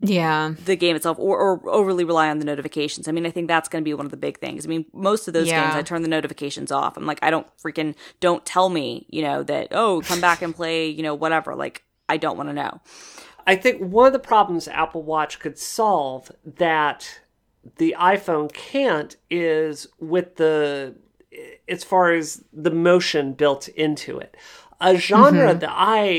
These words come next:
Speaker 3: am really sad that has kind of died is, uh, D D R and dance games in general.
Speaker 2: Yes.
Speaker 3: Um, I love
Speaker 1: Yes.
Speaker 3: D D R. I'm ridiculously
Speaker 2: Me
Speaker 3: good
Speaker 2: too.
Speaker 3: at D D R.
Speaker 2: I bet you
Speaker 3: Um,
Speaker 2: are. I
Speaker 3: yeah.
Speaker 2: bet you are.
Speaker 3: Oh my God.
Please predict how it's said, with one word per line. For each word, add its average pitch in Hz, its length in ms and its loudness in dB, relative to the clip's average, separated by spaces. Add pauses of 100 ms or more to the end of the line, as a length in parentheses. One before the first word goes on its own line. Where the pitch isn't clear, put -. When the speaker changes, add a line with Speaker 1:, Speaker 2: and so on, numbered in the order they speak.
(100)
Speaker 3:
am 175 160 0
really 247 300 -2
sad 196 680 2
that 147 140 -2
has 147 120 -6
kind 147 260 -6
of 135 140 -18
died 156 540 -2
is, 143 640 -4
uh, 143 200 -2
D 175 240 0
D 165 180 2
R 147 160 6
and 135 140 -2
dance 165 360 -4
games - 500 -14
in 156 200 -6
general. 208 320 -2
Speaker 2:
Yes. 175 200 -2 (320)
Speaker 3:
Um, 190 380 6
I 226 100 8
love 170 260 6
Speaker 1:
Yes. 160 220 2
Speaker 3:
D 127 40 -2
D 123 40 0
R. 120 200 -2
I'm 175 120 -2
ridiculously 180 840 0
Speaker 2:
Me 208 40 -4
Speaker 3:
good 190 120 2
Speaker 2:
too. 170 160 0
Speaker 3:
at - 40 -10
D 131 120 -6
D 123 180 -10
R. - 260 -14
Speaker 2:
I 165 400 6
bet 160 220 4
you 175 120 2
Speaker 3:
Um, 175 60 6
Speaker 2:
are. 151 320 0
I 185 40 4
Speaker 3:
yeah. 247 100 8
Speaker 2:
bet 208 80 2
you 170 120 -2
are. 185 160 10
Speaker 3:
Oh - 60 2
my 156 140 2
God. 151 280 4